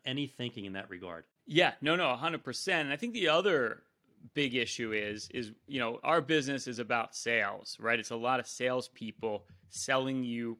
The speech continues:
Speaker 2: product. And, you know, what happens a lot of times is you get all these products, or Bob, what you like to call that collection of investments. And Chris and I worked on a review the other day, and, you know, this guy went through and finally decided to say, "Hey, I'm gonna look at the investments that this advisor sold me,"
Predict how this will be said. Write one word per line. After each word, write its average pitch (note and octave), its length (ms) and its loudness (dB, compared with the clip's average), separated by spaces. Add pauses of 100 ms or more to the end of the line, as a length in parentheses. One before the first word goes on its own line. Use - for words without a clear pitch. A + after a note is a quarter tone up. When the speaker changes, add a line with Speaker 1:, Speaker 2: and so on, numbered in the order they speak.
Speaker 2:
product. A2 680 -2 (500)
And, D3+ 580 4
you D#3+ 80 0
know, C#3+ 80 2
what D#3 240 2
happens G3 360 4
a E3 40 0
lot C#3+ 100 6
of B2 60 0
times C#3 280 0
is B2+ 80 -6
you C#3+ 60 -4
get D3 180 4
all F3 120 6
these C3+ 140 -2
products, A#2 420 0
or A#2+ 40 -6
Bob, A#2+ 200 2
what A#2 140 0
you C3 120 -2
like C#3+ 140 2
to A2 80 -12
call B2 160 -6
that A2 140 0
collection B2+ 420 -2
of A2 100 -6
investments. A#2 920 2 (580)
And D#3 440 4
Chris F#3 180 4
and E3 80 4
I D3+ 60 8
worked C#3+ 160 2
on C3+ 100 2
a C3 40 2
review B2+ 300 2
the C3 80 4
other A#2+ 160 0
day, C#3 500 6
and, C3 360 -2 (160)
you D3 100 -8
know, B2+ 60 0
this A#2+ 200 -6
guy C3+ 200 6
went C3+ 200 0
through C#3+ 140 0
and C3 100 0
finally B2 240 4
decided A2+ 320 0
to - 40 -10
say, A#2 100 -2
"Hey, C#3 120 4
I'm C3+ 80 4
gonna C#3+ 120 0
look C3+ 220 -2
at A#2+ 80 -4
the A#2+ 100 -4
investments A2+ 640 -2
that G#2+ 140 -6
this A2+ 160 -8
advisor A#2+ 460 2
sold G#2+ 320 -6
me," G#2+ 240 -4